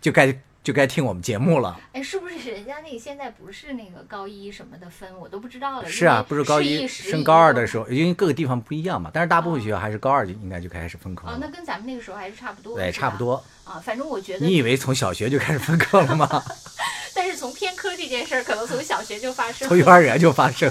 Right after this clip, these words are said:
Speaker 1: 了。
Speaker 2: <laughs> 总而言之，我就是觉得，就是选专业呢，就是要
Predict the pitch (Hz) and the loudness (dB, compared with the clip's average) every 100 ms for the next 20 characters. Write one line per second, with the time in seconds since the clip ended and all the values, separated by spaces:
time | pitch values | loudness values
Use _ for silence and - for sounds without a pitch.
0 | 147 139 - - - - - - 151 170 | 0 -4 -4 -14 -10 -8 -8 -10 -10 -8
1 | 160 - 294 277 226 247 277 277 170 226 | -8 -2 0 0 -4 -6 -6 -4 -4 -6
2 | 214 214 185 196 202 202 247 226 196 - | -10 -8 -10 -8 -8 -8 -10 -8 -10 -8
3 | 139 180 247 269 269 208 185 160 233 226 | -10 -8 -8 -6 -6 -8 -10 -12 -12 -12
4 | 190 170 - - 233 196 | -12 -14 -16 -12 -8 -8